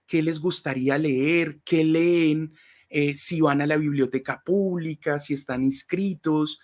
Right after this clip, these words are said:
si conocen otros ejercicios, eh, iguales o similares al que nosotros hacemos, que es un en vivo,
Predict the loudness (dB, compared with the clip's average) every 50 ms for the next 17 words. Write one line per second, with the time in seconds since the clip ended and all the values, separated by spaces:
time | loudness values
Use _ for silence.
0 | _ -20 -20 -20 -10 -4 -2 0 0 0 2 2 2 4 4 2 2 2 0 0
1 | 0 0 0 0 -4 -2 0 2 2 2 0 -2 -2 -4 -4 -2 -2 -2 -4 -4
2 | -8 -12 -20 _ _ _ _ _ _ -4 -2 0 2 2 2 0 0 -2 -4 -6
3 | -6 -4 -4 0 6 8 8 8 8 6 4 2 0 0 2 4 4 4 6 6
4 | 6 4 4 2 2 0 0 0 0 0 0 0 0 0 0 0 0 0 0 0
5 | 0 2 2 2 0 0 -2 -4 -4 -4 -2 0 0 0 0 0 0 0 2 4
6 | 4 4 4 2